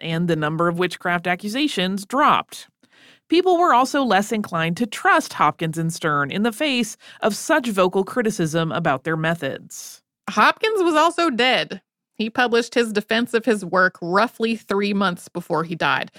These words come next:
Speaker 2: He was probably in his mid to late twenties, and his pursuit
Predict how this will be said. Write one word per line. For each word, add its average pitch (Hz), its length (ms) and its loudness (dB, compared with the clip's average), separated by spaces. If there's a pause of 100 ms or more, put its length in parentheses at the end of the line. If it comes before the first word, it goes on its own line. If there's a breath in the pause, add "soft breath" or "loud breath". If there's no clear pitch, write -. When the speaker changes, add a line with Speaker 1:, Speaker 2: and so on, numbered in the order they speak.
(340 loud breath)
Speaker 2:
He 190 120 0
was 175 160 -2
probably 240 560 2
in 220 60 2
his 196 200 0
mid 196 220 -2
to 202 80 -4
late 170 240 -2
twenties, 247 520 0
and - 140 -4
his 190 200 -2
pursuit 262 460 -2